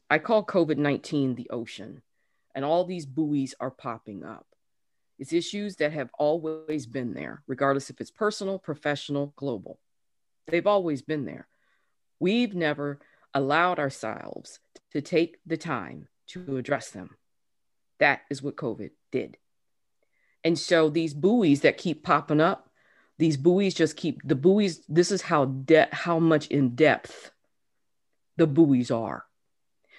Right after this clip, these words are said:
So the first curtain that showed up was George, was, was the, was here. I'm here and I live here in Minneapolis. So was George. The second one really, I would say, was January sixth.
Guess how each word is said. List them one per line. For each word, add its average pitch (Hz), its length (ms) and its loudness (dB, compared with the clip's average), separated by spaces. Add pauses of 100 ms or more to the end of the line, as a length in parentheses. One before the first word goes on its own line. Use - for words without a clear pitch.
So - 180 4
the 175 100 6
first - 300 6
curtain 127 480 2 (720)
that 143 180 4
showed 151 320 2
up 127 320 2
was 143 260 -4
George, 131 320 -2
was, - 320 0 (100)
was 139 280 2
the, 135 260 -2
was 147 260 2
here. 151 320 -2
I'm 175 260 4
here 175 340 2
and 143 120 2
I 143 80 0
live 151 200 2
here 156 140 -2
in 139 60 2
Minneapolis. 131 680 -2 (760)
So 139 520 6 (200)
was 147 160 -2
George. 107 440 -2 (1600)
The 160 100 -2
second 220 320 6
one 180 140 8
really, 147 500 6 (420)
I 180 160 8
would 175 140 2
say, 147 180 2
was 135 160 0
January 120 400 -2
sixth. - 480 -12